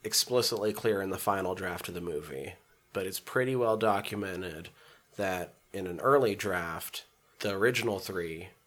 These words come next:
not Robin Tunney, don't have any magic. And anything they th-, do throughout the movie is because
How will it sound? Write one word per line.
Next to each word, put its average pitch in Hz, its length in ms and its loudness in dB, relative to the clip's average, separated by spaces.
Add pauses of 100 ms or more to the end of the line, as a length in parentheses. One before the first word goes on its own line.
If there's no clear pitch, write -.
(100)
not 101 220 2
Robin 95 320 -2
Tunney, 92 480 -4
don't 95 260 -4
have 95 280 -2
any 110 260 0
magic. 73 680 -10 (380)
And 92 120 -6
anything 117 460 2
they 127 140 2
th-, 135 240 -4
do 131 160 -2
throughout 131 320 4
the 117 80 0
movie 98 320 0
is 90 100 -4
because 95 760 -4